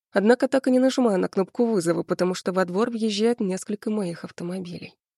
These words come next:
И из одного выходит Ренат, тот самый баран, который осмелился не ответить на мой вызов, а затем еще двое охранников. Но я даже позлиться на них всех не в состоянии. Вижу, что мужчины все с головы до ног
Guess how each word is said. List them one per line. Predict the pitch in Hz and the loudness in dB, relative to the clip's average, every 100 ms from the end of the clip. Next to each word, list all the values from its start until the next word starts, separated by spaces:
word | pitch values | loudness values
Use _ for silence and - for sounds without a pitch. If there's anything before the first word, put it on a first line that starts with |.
| _ _ _ - | _ _ _ 4
И | |
из | 196 196 | 6 6
одного | 214 247 285 | 4 4 4
выходит | 277 277 254 | 4 2 2
Ренат, | 240 208 165 - - | 2 0 -2 -8 -4
тот | 190 | -4
самый | - 190 180 | 0 0 2
баран, | 165 180 214 240 _ _ _ _ | 2 2 2 -2 _ _ _ _
который | 196 233 269 | 4 6 6
осмелился | 247 226 220 233 | 6 4 4 2
не | 226 | 4
ответить | 240 202 160 180 | 4 0 -2 0
на | 175 | 0
мой | 180 180 | 0 0
вызов, | 190 240 240 - | 0 0 0 0
а | 196 | 2
затем | 196 262 247 | 4 4 2
еще | 240 - 160 | 2 -2 -6
двое | 160 165 190 | -2 -2 -4
охранников. | - - 151 - - - _ _ _ _ _ _ _ - | -6 -10 -10 -12 -14 -14 _ _ _ _ _ _ _ 2
Но | 196 | 6
я | 180 180 | 6 6
даже | 165 170 175 | 6 4 4
позлиться | 196 202 202 - 208 | 2 2 0 0 0
на | |
них | 180 170 | 2 0
всех | - - 190 196 | -6 -8 -6 -2
не | 196 | -4
в | |
состоянии. | - 196 - 240 233 180 175 175 | -4 -8 -4 0 0 0 -2 -4
Вижу, | 170 240 226 180 - - _ _ - | -2 -2 -2 -4 -8 -16 _ _ -18
что | - 185 | -2 2
мужчины | 185 196 254 185 | 2 2 2 2
все | 175 180 214 | 0 -2 -2
с | |
головы | 185 185 185 170 | 0 0 2 2
до | 175 180 | 2 2
ног | 180 214 | 0 -2